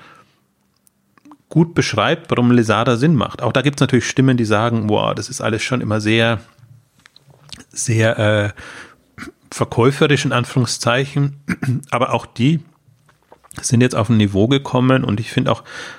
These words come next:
haben sich professionalisiert und der auch, auch sehr schön nochmal beschrieben im, im mobilen Kontext. Also waren jetzt mehrere dabei, die einfach sagen, wir, wir haben da Leute, die haben nur Smartphone, auch in Europa,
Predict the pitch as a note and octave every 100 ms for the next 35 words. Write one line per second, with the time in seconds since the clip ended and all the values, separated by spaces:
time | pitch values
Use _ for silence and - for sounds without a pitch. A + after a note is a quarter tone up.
0 | _ G#2+ A2 A2 - A#2 G#2 A#2 G#2+ G#2
1 | F#2 G2+ C3 C3 - A#2+ A2 - - -
2 | _ _ A2 A#2+ - A#2+ - - - -
3 | A#2+ A#2 A#2+ A#2 G#2+ A2+ A2 - G#2+ A2+
4 | A2+ A2+ A2+ - A#2+ C#3 - _ _ -
5 | - C3+ - A#2+ A#2+ A#2 D3+ G3+ - G#2+
6 | - - - - A#2 B2 C#3 C#3 B2 A2+
7 | A2+ B2+ F3 C3 G#2 G2 F#2+ G2+ A2 A2
8 | - - A2 B2 C3 - - - _ _
9 | A#2 A2 A#2+ A2 A#2 B2+ B2+ B2+ - A2+
10 | - C3+ C#3 - - A#2+ F3 D#3 - E2+
11 | E2+ - - - - - - _ - G#2+
12 | - - G#2+ D3+ F3 -